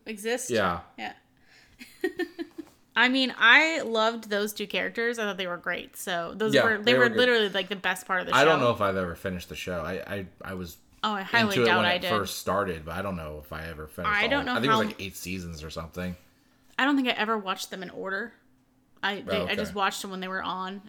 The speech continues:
Speaker 1: And then one time I started binging it on Netflix, like, after college. But I have no idea where I
Speaker 2: Hmm.
Speaker 1: got.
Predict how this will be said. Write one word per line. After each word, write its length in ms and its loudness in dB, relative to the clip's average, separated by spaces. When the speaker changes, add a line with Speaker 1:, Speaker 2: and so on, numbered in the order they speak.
Speaker 1:
And 100 -2
then 140 0
one 140 0
time 200 0
I 60 0
started 320 -4
binging 320 -4
it 120 -2
on 140 -2
Netflix, 480 -6
like, 140 -8
after 320 -4
college. 640 -6
But 100 -6
I 140 2
have 120 -4
no 140 -6
idea 300 -6
where 180 -6
I 80 -4
Speaker 2:
Hmm. 60 -10
Speaker 1:
got. 320 -6